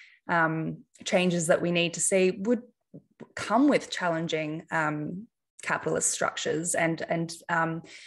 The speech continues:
some of the things that came through, especially in discussions about creativity and art, were that, um, one of the things that people are really concerned about is the way that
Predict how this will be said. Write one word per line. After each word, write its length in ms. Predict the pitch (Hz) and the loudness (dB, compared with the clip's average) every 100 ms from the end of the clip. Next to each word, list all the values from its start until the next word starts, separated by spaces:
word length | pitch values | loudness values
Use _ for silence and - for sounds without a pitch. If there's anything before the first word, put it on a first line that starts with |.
| - - - | -20 -16 -2
some 240 | - 220 | 2 4
of 60 | 208 | 6
the 60 | |
things 220 | 202 202 180 | 6 6 4
that 120 | - | 2
came 180 | 190 165 | 0 0
through, 240 | 190 180 | 2 2
especially 520 | 175 - 196 - 208 | 2 2 2 4 4
in 60 | 185 | 4
discussions 640 | 180 - 170 190 190 165 | 2 -2 -4 -4 -6 -4
about 340 | 180 170 160 - - - | 2 4 4 0 -6 -6
creativity 600 | - 160 160 190 165 160 | 0 2 2 0 2 -2
and 120 | 156 - | -2 2
art, 360 | 185 214 175 - - - - 185 | 4 6 6 4 -6 -16 -14 2
were 340 | 185 190 190 | 6 8 8
that, 380 | 170 180 175 - - | 4 2 2 0 -4
um, 400 | 175 170 165 160 - | -4 -2 -4 -8 -10
one 280 | 185 190 185 | 0 4 4
of 180 | 175 | 2
the 80 | 185 | 0
things 380 | 180 190 185 170 | 0 0 -2 0
that 180 | 175 - | -2 0
people 240 | 185 180 | -4 0
are 40 | 175 | 0
really 160 | 170 | 0
concerned 500 | 165 165 - 226 277 | -2 -4 2 6 6
about 260 | 226 202 190 | 6 4 4
is 120 | 180 | 0
the 100 | 185 | 0
way 240 | 180 180 | 2 4
that 300 | 180 180 170 | 4 4 4